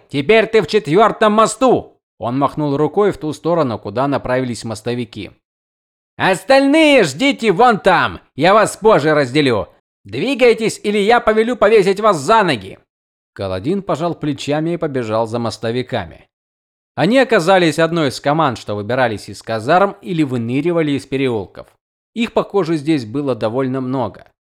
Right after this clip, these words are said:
Примерно пятьдесят казарм, в каждой, допустим, двадцать или тридцать человек.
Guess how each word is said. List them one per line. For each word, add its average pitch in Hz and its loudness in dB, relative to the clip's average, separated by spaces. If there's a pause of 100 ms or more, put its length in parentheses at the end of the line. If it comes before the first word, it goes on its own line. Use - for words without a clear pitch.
(260)
Примерно 147 0
пятьдесят 131 -6
казарм, 117 -2
в - -20
каждой, 139 -4
допустим, 120 -8 (320)
двадцать 107 -6
или 117 -12
тридцать 123 -8
человек. 113 -10